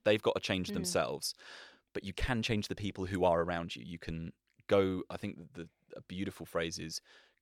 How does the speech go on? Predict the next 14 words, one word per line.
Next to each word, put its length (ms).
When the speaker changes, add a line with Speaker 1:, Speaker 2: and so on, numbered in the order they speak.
Speaker 1:
"Go 160
where 140
you're 140
seen, 480
go 160
where 140
you're 120
safe, 500
go 140
where 120
you're 100
celebrated." 540
Speaker 2:
Yeah, 400
lovely. 120